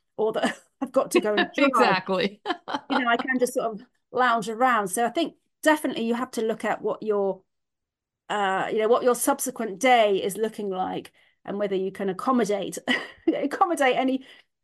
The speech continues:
Speaker 1: hanging out with your night self.
Speaker 2: Right. Well, maybe just the idea that it's okay,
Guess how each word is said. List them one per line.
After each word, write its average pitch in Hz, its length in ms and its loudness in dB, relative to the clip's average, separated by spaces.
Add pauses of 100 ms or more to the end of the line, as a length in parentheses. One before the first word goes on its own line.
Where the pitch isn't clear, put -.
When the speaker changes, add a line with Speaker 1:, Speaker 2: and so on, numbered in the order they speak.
(500)
Speaker 1:
hanging 247 260 0
out 233 100 4
with 220 100 2
your 240 80 6
night 240 220 2
self. 202 360 -2 (760)
Speaker 2:
Right. 226 440 0
Well, 247 100 2
maybe 285 420 0
just 269 300 -4
the 240 140 -4
idea 220 460 -2
that 185 200 -2
it's 180 160 -6
okay, 175 680 -2